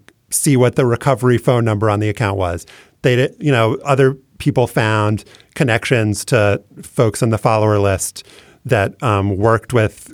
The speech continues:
Brian Colangelo's wife, and maybe that would have pointed them in that direction. It just felt like, again, as a reader, I don't have any inside information, that it just looked like they thought the story was done.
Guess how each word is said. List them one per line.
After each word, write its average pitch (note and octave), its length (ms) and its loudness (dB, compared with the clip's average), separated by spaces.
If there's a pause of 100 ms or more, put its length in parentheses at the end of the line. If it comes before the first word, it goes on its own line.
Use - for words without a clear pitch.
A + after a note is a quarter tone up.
Brian A2+ 380 -2
Colangelo's G#2+ 540 0
wife, G#2 460 -4
and G#2+ 180 0
maybe G#2 400 0 (280)
that A2+ 120 0
would A2 100 2
have G#2+ 100 -2
pointed A2 360 -2
them G#2+ 180 0
in A2 120 0
that A2+ 180 0
direction. G2+ 480 -6 (220)
It F3+ 80 0
just - 180 0
felt D#3 180 0
like, C#3+ 260 0 (1000)
again, A#2+ 340 0
as B2+ 260 -2
a C3+ 60 4
reader, A2 580 0
I - 60 -6
don't A2 120 0
have B2 100 0
any B2 140 0
inside A2+ 360 0
information, A2 640 -2 (280)
that C#3+ 100 0
it A#2+ 80 0
just A2 180 -2
looked A2+ 300 0
like A#2 180 0
they A2 380 0
thought G#2+ 380 -2
the A2 100 -2
story G2+ 400 0
was F#2+ 180 -2
done. G2 520 -6